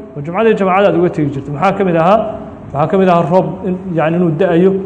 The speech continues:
oo dharku ay kaa dhiiqoobeen oo adigu aad qoyeyso ayaa ka mid ahaa. Waxaa ka mid ahaa inaad xanuunsan tahay. Waxaa ka mid ahaa qof xanuunsanaya inaad markaa la joogto ayaa acdaarta ka mid ahaa.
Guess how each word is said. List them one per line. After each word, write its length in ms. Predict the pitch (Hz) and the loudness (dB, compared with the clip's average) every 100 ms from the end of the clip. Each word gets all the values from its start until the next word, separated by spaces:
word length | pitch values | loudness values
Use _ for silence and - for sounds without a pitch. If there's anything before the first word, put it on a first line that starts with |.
| - - - - | -10 -14 -18 -6
oo 140 | 151 | -4
dharku 280 | 165 196 196 | 0 0 0
ay 80 | 160 | -2
kaa 160 | 160 170 | 0 0
dhiiqoobeen 500 | 170 160 175 180 165 | 0 0 2 2 2
oo 60 | |
adigu 180 | 160 180 | 0 0
aad 200 | 170 156 160 | 0 0 0
qoyeyso 480 | 190 185 170 - 175 | 2 4 4 0 -2
ayaa 160 | 156 147 | -2 -2
ka 120 | 175 | -2
mid 100 | 175 | 0
ahaa. 220 | 170 185 - - - - | 2 0 -2 -12 -18 -6
Waxaa 180 | 147 175 | -2 0
ka 80 | 202 | 2
mid 100 | 196 | 2
ahaa 120 | 175 | 2
inaad 160 | 185 165 - | 2 0 -2
xanuunsan 380 | 165 160 196 190 | -2 -2 0 0
tahay. 260 | 180 180 190 - - - | 2 2 0 -4 -14 -6
Waxaa 180 | 156 170 | 0 0
ka 120 | 196 | 0
mid 120 | 190 | 2
ahaa 240 | 180 170 165 | 4 4 2
qof 100 | 190 - | 0 -2
xanuunsanaya 600 | 165 165 - 185 180 185 180 - - - - - | -2 -2 0 2 4 2 0 -10 -14 -18 -12 0
inaad 180 | 185 180 | 2 2
markaa 300 | 185 185 170 | 2 2 2
la 120 | 180 | 2
joogto 460 | 180 170 - 202 190 - - - | 2 0 0 -4 -4 -8 -16 -2
ayaa 180 | 165 156 | 2 2
acdaarta 320 | 156 185 185 | 4 2 0
ka 120 | 247 | -2
mid 120 | 170 147 | 0 0
ahaa. 160 | 120 | -2